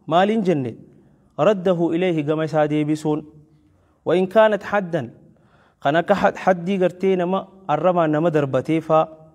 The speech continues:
ونحوه kan akkanaa faa kan ta'u ta'e مكنه منه gartee isarraa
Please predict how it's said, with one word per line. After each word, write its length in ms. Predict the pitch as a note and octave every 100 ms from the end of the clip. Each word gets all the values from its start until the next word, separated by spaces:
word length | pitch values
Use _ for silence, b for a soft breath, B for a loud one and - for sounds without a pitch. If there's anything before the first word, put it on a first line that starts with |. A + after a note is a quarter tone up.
| _ -
ونحوه 720 | C3+ E3+ F#3+ F3 E3+ D#3 C#3+
kan 120 | C#3+ C3+
akkanaa 380 | - E3 E3 D#3
faa 160 | E3+
kan 140 | E3 E3
ta'u 220 | G3+ F3
ta'e 400 | F3 E3+ D#3 G3+ B B B B -
مكنه 680 | E3 F#3+ - A3 A3 G3 F3 D#3
منه 360 | D#3+ F3+ D3 C#3+ D#3+ D#3+ D#3+ - - - _ _ _ _ _ _ _ _ _ _
gartee 400 | D#3 F3 E3+ G3+ E3
isarraa 560 | E3 F#3+ F#3 G3 G#3+